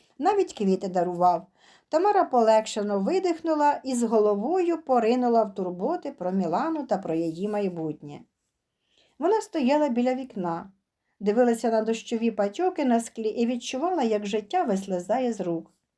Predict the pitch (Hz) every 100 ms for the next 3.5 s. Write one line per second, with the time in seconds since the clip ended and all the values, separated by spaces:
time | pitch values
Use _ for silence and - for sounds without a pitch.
0 | _ _ _ - 214 220 285 330 208 214
1 | 233 294 220 214 - 302 339 247 196 -
2 | _ - 233 247 240 240 320 277 233 226
3 | 226 302 330 254 214